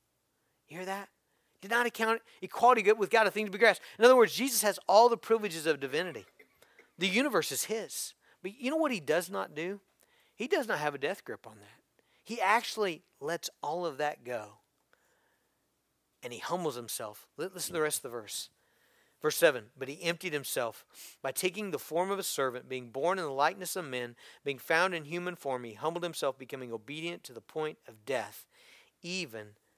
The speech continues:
death on the cross." A lot of us will hold on to our comforts, won't we? And we got a death grip on, "Here's what I will do, here's what I won't do.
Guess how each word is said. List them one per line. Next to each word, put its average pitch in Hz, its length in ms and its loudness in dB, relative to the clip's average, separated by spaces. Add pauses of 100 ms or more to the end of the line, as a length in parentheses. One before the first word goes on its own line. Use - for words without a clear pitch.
(120)
death 120 300 -4
on 110 120 -18
the 110 60 -18
cross." - 640 -14 (1200)
A 135 60 -2
lot 180 160 12
of 202 80 6
us 156 160 2
will 135 100 -4
hold 143 220 0
on 151 160 2
to 127 80 -4
our 120 100 -4
comforts, - 500 -10
won't 135 180 -8
we? 110 160 -18 (460)
And 151 120 0
we 175 80 2
got 185 140 10
a 147 40 6
death 175 300 6
grip 151 240 0
on, 135 220 4 (200)
"Here's 185 220 0
what 220 160 8
I 196 140 12
will 220 300 12
do, 240 300 8 (140)
here's 180 220 4
what 190 180 8
I 196 80 10
won't 190 320 6
do. 127 240 0